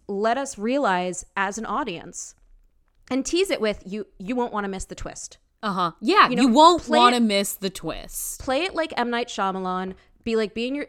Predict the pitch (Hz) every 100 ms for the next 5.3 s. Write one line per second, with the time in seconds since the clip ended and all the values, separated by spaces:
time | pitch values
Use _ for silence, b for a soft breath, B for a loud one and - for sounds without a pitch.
0 | 202 208 214 240 262 285 285 - 254 247
1 | 226 202 226 262 214 202 214 - 208 202
2 | 196 - _ _ 196 262 277 254 254 247
3 | - 214 - - 208 214 214 202 185 170
4 | 165 170 _ _ _ _ 208 170 160 214
5 | 196 190